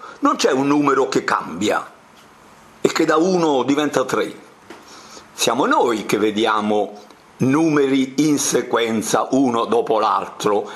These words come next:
e ci sembra che la realtà muti davanti ai nostri occhi. Sta mutando solo l'osservazione della realtà.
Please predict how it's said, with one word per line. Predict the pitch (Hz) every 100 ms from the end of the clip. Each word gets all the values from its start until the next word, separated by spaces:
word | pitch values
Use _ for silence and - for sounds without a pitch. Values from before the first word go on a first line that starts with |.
| -
e | 139 143
ci | - 139
sembra | 143 139 127 127 117
che | 127 120
la | 113 131
realtà | 131 123 - - 127 -
muti | 123 147 180 156 - 170 170
davanti | 110 120 127 120 127
ai | 117
nostri | 117 107 - 110
occhi. | 110 90 - - - -
Sta | - - - - - 156 127
mutando | 127 143 139 110 98 101
solo | - - 285 254 254 -
l'osservazione | 180 143 151 147 147 - 123 92 98 107 -
della | - 110 107 101
realtà. | 107 104 95 - 80